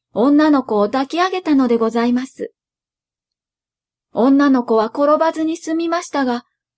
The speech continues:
よほど驚いたのでございましょう。大きな声で泣きました。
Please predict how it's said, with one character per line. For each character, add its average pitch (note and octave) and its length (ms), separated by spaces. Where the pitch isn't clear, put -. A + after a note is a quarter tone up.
よ B3 180
ほ D#4+ 180
ど F4 240
驚 D4+ 340
い F4+ 60
た E4 120
の C#4+ 140
で C4 80
ご B3 160
ざ B3+ 160
い C#4 60
ま C#4+ 120
し D4+ 160
ょ C#4 160
う。 C4+ 80
大 D4+ 280
き C#4+ 160
な G#3+ 160
声 B3+ 300
で G3+ 120
泣 G3 180
き - 140
ま D#4 140
し - 120
た。 - 220